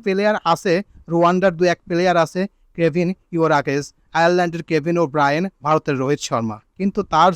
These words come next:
চেয়েও রেকর্ড গড়েছেন তিনি, কারণ তিনি যত রান করেছেন, যত ম্যাচ খেলেছেন, সেই হিসেবে তিনি এক নম্বরে। তাহলে বোঝেন সৌম্য সরকার কত একটা রেকর্ড গড়েছেন, বাংলাদেশের কত একটা স্বর্ণ উপহার দিয়েছেন।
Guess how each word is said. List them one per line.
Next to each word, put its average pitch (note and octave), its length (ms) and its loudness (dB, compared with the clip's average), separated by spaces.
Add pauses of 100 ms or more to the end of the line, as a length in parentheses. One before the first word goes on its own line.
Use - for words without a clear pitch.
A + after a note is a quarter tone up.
চেয়েও D#3 220 0 (380)
রেকর্ড D#3 300 -2
গড়েছেন D#3+ 300 -2
তিনি, B2 280 -4 (120)
কারণ D#3 200 0 (340)
তিনি D#3+ 220 -2
যত D3+ 280 0
রান D#3 300 2
করেছেন, F3+ 400 -2 (320)
যত D3+ 160 -2 (140)
ম্যাচ E3 180 2 (100)
খেলেছেন, G3 300 -2 (280)
সেই D#3+ 240 -2
হিসেবে D#3+ 320 -4
তিনি C3+ 240 -2 (120)
এক - 60 -8 (100)
নম্বরে। G#2+ 340 -16 (140)
তাহলে A#3 240 4
বোঝেন G#3 340 0 (480)
সৌম্য G3 300 0
সরকার F#3+ 380 -2
কত E3+ 120 -2 (160)
একটা E3 240 -4
রেকর্ড E3+ 300 -2
গড়েছেন, D#3 260 -2 (140)
বাংলাদেশের D#3 600 -2
কত F3 120 -4 (160)
একটা E3 140 -6
স্বর্ণ D#3 280 -2
উপহার D3 420 -4
দিয়েছেন। D3 320 -4